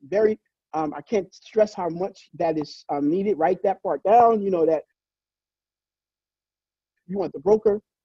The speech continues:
to be a broker that specializes in whatever it is you're looking for. So if I'm looking for an R E O, first property, I heard the deals are out there with hud and bank-owned properties. So let's throw Fannie Mae in there too. hud and Fannie Mae properties,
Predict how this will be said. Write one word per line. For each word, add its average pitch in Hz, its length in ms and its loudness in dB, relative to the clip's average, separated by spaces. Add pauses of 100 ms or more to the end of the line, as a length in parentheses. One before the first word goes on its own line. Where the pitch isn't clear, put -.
to 170 80 0
be 208 140 0
a 214 40 2
broker 208 240 2
that 156 140 -2
specializes 180 560 -6
in 139 100 -4
whatever 156 220 -2
it 147 60 -4
is 139 80 -8
you're 135 60 -10
looking - 220 -14
for. - 100 -20 (220)
So 160 120 -2
if 151 80 -6
I'm 175 80 0
looking 208 180 2
for 185 160 -2
an 170 60 0
R 165 140 0
E 151 80 2
O, 110 120 -10 (340)
first 180 220 -4
property, - 340 -4 (2250)
I 143 80 -6
heard 175 200 2
the 160 40 -8
deals 175 260 0 (260)
are 139 80 -2
out 165 160 2
there 156 80 4
with 143 120 2
hud 220 280 4 (120)
and 175 300 -10 (240)
bank-owned 180 340 -6
properties. - 360 -12 (240)
So 170 160 -14
let's 196 160 -6
throw 202 160 -2
Fannie 185 260 -8
Mae 170 140 -8
in 147 80 -6
there 147 80 -6
too. 127 260 -14 (2250)
hud 208 340 4
and 165 340 -8
Fannie 175 300 -8
Mae 160 160 -4
properties, - 560 -16